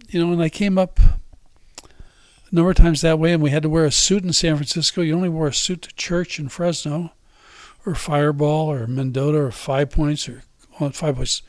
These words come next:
didn't have a church. Uh, Huron or Coalinga. Um, but in San Francisco, you're supposed to wear a suit downtown.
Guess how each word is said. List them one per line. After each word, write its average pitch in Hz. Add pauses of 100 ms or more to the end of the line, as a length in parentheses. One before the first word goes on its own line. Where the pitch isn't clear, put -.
(300)
didn't 131
have 117
a 110
church. - (720)
Uh, 127 (120)
Huron 139
or 113
Coalinga. 135 (2000)
Um, 147 (800)
but 156 (560)
in 185
San 190
Francisco, 180
you're 156
supposed -
to 185
wear 160
a 139
suit 247
downtown. 117